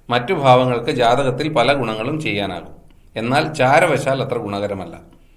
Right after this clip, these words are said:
നാല്, പന്ത്രണ്ട് എന്നീ ഭാവങ്ങളിൽ സഞ്ചരിക്കുമ്പോൾ ഭാവിയിൽ പ്രയോജനം ലഭിക്കുന്ന കാര്യങ്ങൾക്ക് വേണ്ടി പണം നിക്ഷേപിക്കാവുന്നതാണ്. വസ്തുവോ വീടോ വാങ്ങുന്നതിൽ തെറ്റില്ല. നാലാം ഭാവത്തിൽ സഞ്ചരിക്കുമ്പോൾ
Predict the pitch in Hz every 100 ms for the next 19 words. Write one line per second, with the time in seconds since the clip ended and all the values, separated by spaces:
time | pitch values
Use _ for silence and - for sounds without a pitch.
0 | _ _ - 127 143 165 196 175 156 151
1 | 156 151 143 139 123 120 123 131 127 131
2 | 131 117 113 113 110 107 127 165 - -
3 | - 117 127 160 185 180 147 139 143 143
4 | 147 147 135 123 123 131 123 113 117 123
5 | 120 113 120 - 110 117 117 110 113 110
6 | 101 110 107 98 82 - - - - _
7 | - - _ _ _ _ 113 110 147 147
8 | 165 135 123 139 135 113 120 131 117 131
9 | - - 127 127 90 85 - - - -
10 | - - - - - - - 127 147 175
11 | 170 143 135 135 131 123 113 117 110 104
12 | 104 135